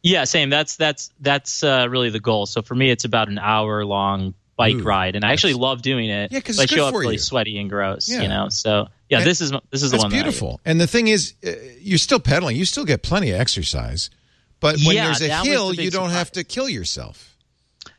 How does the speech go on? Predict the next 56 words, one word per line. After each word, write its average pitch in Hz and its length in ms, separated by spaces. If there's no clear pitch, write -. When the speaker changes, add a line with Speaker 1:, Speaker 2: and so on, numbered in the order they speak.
Speaker 1:
That's 139 200
exactly 135 340
right. 123 160
Yeah. 120 120
So 110 160
for 123 100
the 113 80
bridge, 123 440
you 117 60
know, 110 80
I 113 80
cross 113 300
from 117 180
Brooklyn 110 320
into 104 180
Manhattan, 101 640
and, 107 300
Speaker 2:
Oh, - 40
what 101 60
a - 0
Speaker 1:
uh, 98 220
and 95 300
the, 113 40
Speaker 2:
ride. 78 220
Speaker 1:
I 143 80
can 139 160
just - 260
cruise 147 560
over 110 160
the 107 60
bridge. 107 260
It 123 140
is 113 120
Speaker 2:
Oh. - 220
Speaker 1:
so, 123 320
so 113 240
nice. 101 300
So 110 280
this 139 220
has 147 120
been, 127 340
I 156 60
mean, 165 140
biking 175 420
in 135 120
general 139 600
has 139 160
been 131 120
a 120 60
huge 143 420
game 117 200
changer 131 320
for 131 100
me. 127 240
It's 107 140
just - 560